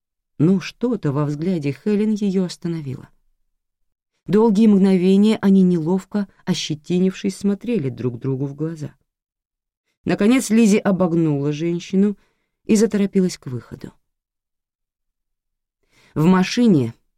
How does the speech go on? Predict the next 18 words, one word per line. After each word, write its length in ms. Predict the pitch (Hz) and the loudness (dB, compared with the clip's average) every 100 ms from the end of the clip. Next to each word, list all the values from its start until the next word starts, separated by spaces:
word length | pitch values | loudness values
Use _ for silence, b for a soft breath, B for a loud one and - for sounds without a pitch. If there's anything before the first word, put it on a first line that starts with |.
| _ - | _ -2
уже 220 | 160 139 | 0 2
выкатившись 680 | 139 185 131 127 - 113 - | 0 0 -2 -8 -10 -12 -6
на 140 | 127 | -4
дорогу, 460 | 139 190 180 117 - _ _ _ _ _ _ _ - | -2 -2 -2 -4 -10 _ _ _ _ _ _ _ -2
Лизи 300 | 175 226 202 | 2 4 4
ещё 580 | 214 202 190 - 175 170 | 2 2 -2 -4 -2 -2
раз 200 | 190 - | -4 -8
проиграла 520 | - 151 143 160 151 | -4 -4 -2 -4 -4
в 100 | 143 | -6
памяти 600 | - 160 175 165 185 175 _ _ _ - | -8 -4 -4 -2 -4 -6 _ _ _ -2
инцидент 640 | 190 185 165 147 160 151 | 2 2 -2 -2 -2 -2
в 60 | - | -4
магазине, 640 | 160 156 175 165 123 113 _ _ _ - | -6 -6 -6 -6 -6 -8 _ _ _ -4
размышляя, 720 | 165 185 208 196 208 226 214 | 0 4 4 2 0 2 2
не 200 | 202 208 | 2 2
ошибочно 720 | 214 202 - 294 180 151 - | 0 -4 0 0 2 -4 -2
ли 180 | 151 160 | 0 0
она 400 | 160 170 196 208 | 0 0 0 -2